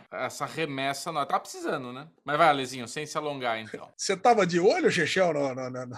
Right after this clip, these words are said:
Speaker 3: nesse, ne-, nesse dia aqui lá, né? Enquanto você tava
Speaker 1: Cara,
Speaker 3: lá no
Speaker 1: não, tava de, eu, eu vi assim, eu vi o que o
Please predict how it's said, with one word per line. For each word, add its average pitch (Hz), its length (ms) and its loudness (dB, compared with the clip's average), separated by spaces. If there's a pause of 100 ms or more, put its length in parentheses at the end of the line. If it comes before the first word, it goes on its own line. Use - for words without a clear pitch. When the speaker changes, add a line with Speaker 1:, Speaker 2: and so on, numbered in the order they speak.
(120)
Speaker 3:
nesse, 135 340 -8
ne-, 135 260 -8
nesse 135 300 -6
dia 190 300 0
aqui 127 200 -4
lá, 220 180 4
né? 127 180 -4
Enquanto 143 260 -8
você - 80 -14
tava 147 160 -2
Speaker 1:
Cara, 165 380 6
Speaker 3:
lá 107 260 -10
no 240 100 -4
Speaker 1:
não, 170 380 4
tava 180 200 4
de, 185 100 -2
eu, 220 200 2
eu 175 100 4
vi 165 200 -2
assim, 175 380 0
eu 160 100 0
vi 165 100 -2
o 190 40 -4
que - 80 -10
o 214 40 -2